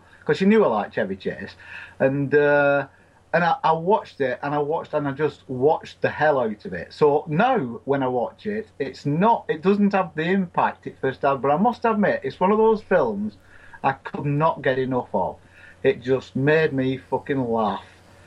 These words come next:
Uh, it was just so well done. It was just such a fucking nice film. Yeah, so that's what we're gonna talk about.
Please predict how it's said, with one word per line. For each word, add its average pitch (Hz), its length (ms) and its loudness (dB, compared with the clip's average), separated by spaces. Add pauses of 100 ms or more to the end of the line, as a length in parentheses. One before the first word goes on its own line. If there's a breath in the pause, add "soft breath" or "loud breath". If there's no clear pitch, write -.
(340 loud breath)
Uh, - 60 0
it 120 140 0
was 123 140 -6
just - 280 -8
so 151 240 4
well 139 280 2
done. 110 260 -4
It 107 80 -10
was 117 140 -12
just - 440 -14
such - 300 -6
a 120 120 -2 (260)
fucking 147 500 -2
nice 143 400 0
film. 113 580 0 (240)
Yeah, 117 260 -2 (140)
so 123 400 0
that's 139 240 0
what 135 100 -2
we're 127 60 -2
gonna 147 180 0
talk 233 320 0
about. 110 280 -2